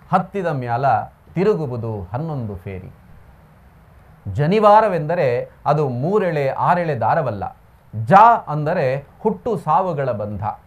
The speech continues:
ಅದನ್ನು ನೀನು ದಾಟಿ ನಿವಾರ, ನಿವಾರಿಸಿಕೊಂಡು ಹೋಗಲು ನಿನ್ನನ್ನು ಪ್ರತಿಕ್ಷಣಕ್ಕೂ ಎಚ್ಚರಿಸುವ ಶಕ್ತಿ ಎಂದು ದಾರಿ ತೋರಿಸುತ್ತಾ ಬರೆದ "ಹಾಕಿದ ಜನಿವಾರವ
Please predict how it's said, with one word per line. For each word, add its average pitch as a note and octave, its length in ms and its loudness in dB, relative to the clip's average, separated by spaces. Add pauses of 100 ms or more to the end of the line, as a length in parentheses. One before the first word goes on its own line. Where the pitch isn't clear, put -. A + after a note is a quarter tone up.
(540)
ಅದನ್ನು G3+ 420 0
ನೀನು D#3+ 340 -4
ದಾಟಿ C#3+ 460 2 (280)
ನಿವಾರ, C3+ 440 6 (1080)
ನಿವಾರಿಸಿಕೊಂಡು F3 840 4
ಹೋಗಲು G2+ 500 -8 (180)
ನಿನ್ನನ್ನು F#3+ 420 0
ಪ್ರತಿಕ್ಷಣಕ್ಕೂ F3+ 800 -4
ಎಚ್ಚರಿಸುವ D3 640 -6
ಶಕ್ತಿ C#3 580 -6 (200)
ಎಂದು A#2+ 360 -4
ದಾರಿ F3+ 260 2
ತೋರಿಸುತ್ತಾ C3+ 600 -6
ಬರೆದ C3 580 -2 (440)
"ಹಾಕಿದ D#3 520 0
ಜನಿವಾರವ A2 880 -4